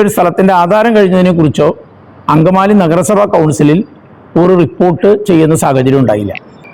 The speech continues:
ഞങ്ങളത് അന്വേഷിച്ചു. ഞങ്ങൾ അതിനുശേഷമാണ് ഞങ്ങൾക്ക് അറിയാൻ കഴിഞ്ഞത് ഇങ്ങനെ ആധാരത്തിൻ്റെ, ആധാരം കഴിഞ്ഞു, കാശ് കൈപ്പറ്റി, കാര്യങ്ങളൊക്കെ കഴിഞ്ഞു. ഞങ്ങൾ അറിയുന്നത് കാശ് കൈപ്പറ്റി എന്ന വാർത്ത കിട്ടിക്കഴിഞ്ഞപ്പോൾ ഞങ്ങളിലുള്ളൊരു കൗൺസിലറെ വിളിച്ച്,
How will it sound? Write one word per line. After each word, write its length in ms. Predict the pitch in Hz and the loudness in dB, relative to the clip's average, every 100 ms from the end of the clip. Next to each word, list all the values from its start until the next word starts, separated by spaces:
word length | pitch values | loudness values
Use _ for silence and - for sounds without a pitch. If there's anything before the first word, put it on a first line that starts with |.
| - - | -8 -2
ഞങ്ങളത് 280 | 233 254 233 | 0 0 0
അന്വേഷിച്ചു. 380 | 214 190 196 185 185 | 0 0 2 2 2
ഞങ്ങൾ 160 | 202 220 | 2 0
അതിനുശേഷമാണ് 600 | 214 240 247 226 247 233 220 | 0 0 0 0 0 0 0
ഞങ്ങൾക്ക് 240 | 208 190 190 | 0 0 2
അറിയാൻ 220 | 180 233 | 2 2
കഴിഞ്ഞത് 280 | 226 196 190 190 | 2 2 2 2
ഇങ്ങനെ 160 | 180 175 | 0 0
ആധാരത്തിൻ്റെ, 560 | 160 170 180 170 180 190 - - - - 139 | 2 0 0 0 2 0 -2 -10 -20 -4 -2
ആധാരം 300 | 156 196 233 220 | 0 0 2 2
കഴിഞ്ഞു, 240 | 180 202 208 | 2 0 0
കാശ് 280 | 151 160 233 | -2 0 0
കൈപ്പറ്റി, 380 | 202 175 156 208 | 2 0 -2 0
കാര്യങ്ങളൊക്കെ 440 | 196 151 147 139 139 | 0 0 -2 -2 -2
കഴിഞ്ഞു. 240 | 123 104 104 - - - - 160 | -4 -4 -10 -16 -20 -20 -8 -4
ഞങ്ങൾ 160 | 185 214 | 0 0
അറിയുന്നത് 440 | 208 269 262 233 247 269 - 160 | 2 2 2 2 0 -2 -4 -2
കാശ് 360 | 175 196 - 240 | 0 0 -2 -2
കൈപ്പറ്റി 500 | 214 175 220 156 160 - - - - - 180 | -2 0 -2 0 -2 -2 -14 -20 -6 -2 2
എന്ന 180 | 190 226 202 | 2 2 2
വാർത്ത 460 | 165 175 277 - 202 175 - - - - | 2 0 -4 -4 0 0 -4 -14 -18 -6
കിട്ടിക്കഴിഞ്ഞപ്പോൾ 760 | 165 165 202 180 180 170 180 190 180 | -2 0 2 2 2 0 0 0 0
ഞങ്ങളിലുള്ളൊരു 580 | 165 185 214 214 202 196 | 0 2 2 2 2 2
കൗൺസിലറെ 460 | 175 160 185 185 196 | 0 0 0 0 2
വിളിച്ച്, 340 | 165 131 - | 0 -2 -2